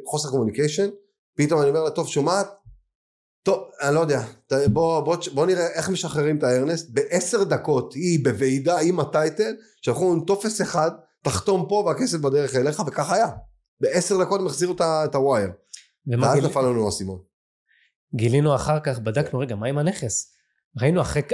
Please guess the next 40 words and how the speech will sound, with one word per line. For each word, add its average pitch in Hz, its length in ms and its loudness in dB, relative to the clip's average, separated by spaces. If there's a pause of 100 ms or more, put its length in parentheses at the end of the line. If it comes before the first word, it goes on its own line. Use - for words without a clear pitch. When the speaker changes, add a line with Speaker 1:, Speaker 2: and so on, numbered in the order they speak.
Speaker 2:
אחרי - 240 -2
עוד 190 240 2
כמה 143 180 2
חודשים, 127 520 -2 (640)
ראינו 156 200 2
שהוא 190 140 0
פשוט 208 180 -6
נמכר 220 320 -2 (200)
למישהו 185 280 0
אחר, 202 380 0
לא 175 140 2
הרבה 185 200 2
זמן 220 280 2
אחרי, 170 300 -2 (880)
או 151 200 0
מיד, 170 340 2 (260)
<laughs> - 260 -8
אחרי 180 140 0
שאנחנו 160 300 0
ירדנו 147 220 0
מהעסקה. 117 320 -2
Speaker 1:
כן, 202 240 0
זה 151 100 0
היה 143 80 -2
בטח 135 260 -6
כזה 113 360 -4
אחרי 113 220 -6
שבועיים, 107 360 -4
שלושה. 92 420 -8
מה 139 160 0
היה 156 120 0
הסכם? 101 380 -6
הסכם 190 340 -2
הוא 175 260 -4 (420)
שאנחנו 170 460 0
הצלחנו 151 400 0
להגיע 123 380 0
ל-, 113 80 -2 (400)
ל-, 101 380 -4
לפרצ'ס 127 640 -4